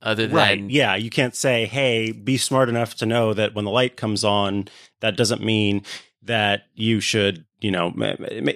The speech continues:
Speaker 2: that's, they're basically, they're using the, uh, lesser, the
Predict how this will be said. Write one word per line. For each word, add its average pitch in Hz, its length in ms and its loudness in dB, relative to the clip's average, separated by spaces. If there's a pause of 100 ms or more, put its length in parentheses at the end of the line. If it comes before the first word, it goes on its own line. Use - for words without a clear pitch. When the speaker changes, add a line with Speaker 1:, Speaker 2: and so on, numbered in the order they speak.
Speaker 2:
that's, 151 380 -2
they're 156 280 -2
basically, 143 500 0
they're 113 160 0
using 117 540 0
the, 104 520 0 (380)
uh, 98 460 0 (300)
lesser, 113 1600 0
the 120 200 2